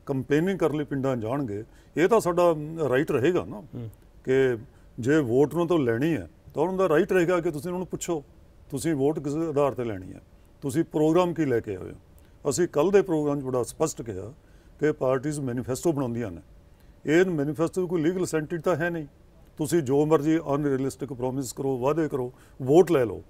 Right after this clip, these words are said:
Speaker 1: ਤਾਂ ਇੰਪਲੀਮੈਂਟੇਸ਼ਨ ਕੋਈ ਵੀ ਨਹੀਂ। ਕੱਲ੍ਹ ਅਸੀਂ ਸਾਰੀ ਪਾਰਟੀ ਨੂੰ ਪੁੱਛਿਆ ਕਿ ਤੁਸੀਂ ਇਸ 'ਤੇ ਐਗਰੀ ਕਰਦੇ ਹੋ ਕਿ ਇਲੈਕਸ਼ਨ ਦਾ ਮੈਨੀਫੈਸਟੋ ਹੈ, ਇਹ ਇੱਕ ਲੀਗਲ ਡਾਕੂਮੈਂਟ ਹੋਵੇ, ਔਰ ਜੇ ਤੁਸੀਂ ਉਸ ਨੂੰ ਇੰਪਲੀਮੈਂਟ ਨਹੀਂ ਕਰਦੇ,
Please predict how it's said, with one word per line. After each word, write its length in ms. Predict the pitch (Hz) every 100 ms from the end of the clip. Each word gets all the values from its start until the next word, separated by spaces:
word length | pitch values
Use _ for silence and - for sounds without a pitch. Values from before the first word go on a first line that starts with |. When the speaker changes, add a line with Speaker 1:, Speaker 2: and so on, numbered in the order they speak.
| - - - -
Speaker 1:
ਤਾਂ 120 | 156
ਇੰਪਲੀਮੈਂਟੇਸ਼ਨ 640 | 151 165 170 165 170 165 175
ਕੋਈ 180 | 185
ਵੀ 100 | 165
ਨਹੀਂ। 140 | 156 143 - - - - -
ਕੱਲ੍ਹ 220 | 175 196
ਅਸੀਂ 180 | 190 185
ਸਾਰੀ 300 | - 131 165
ਪਾਰਟੀ 300 | 160 139 139
ਨੂੰ 100 | 120
ਪੁੱਛਿਆ 300 | 123 - 95 - - - - -
ਕਿ 140 | 156 170
ਤੁਸੀਂ 320 | 156 135 170
ਇਸ 80 | 151
'ਤੇ 140 | 160
ਐਗਰੀ 240 | 147 151 165
ਕਰਦੇ 300 | 123 110 180
ਹੋ 160 | 156 - -
ਕਿ 120 | 139 151
ਇਲੈਕਸ਼ਨ 380 | 139 - 139
ਦਾ 80 | 143
ਮੈਨੀਫੈਸਟੋ 640 | 139 127 131 127 - 131 120
ਹੈ, 60 | - - -
ਇਹ 80 | 151
ਇੱਕ 100 | 165
ਲੀਗਲ 340 | 143 156 196
ਡਾਕੂਮੈਂਟ 420 | 147 131 147 147 135
ਹੋਵੇ, 240 | 131 117 - - - - -
ਔਰ 160 | 143 147
ਜੇ 200 | 135 156
ਤੁਸੀਂ 220 | 165 165
ਉਸ 140 | 156
ਨੂੰ 80 | 160
ਇੰਪਲੀਮੈਂਟ 380 | 143 151 143 123
ਨਹੀਂ 180 | 131 175
ਕਰਦੇ, 380 | 135 107 113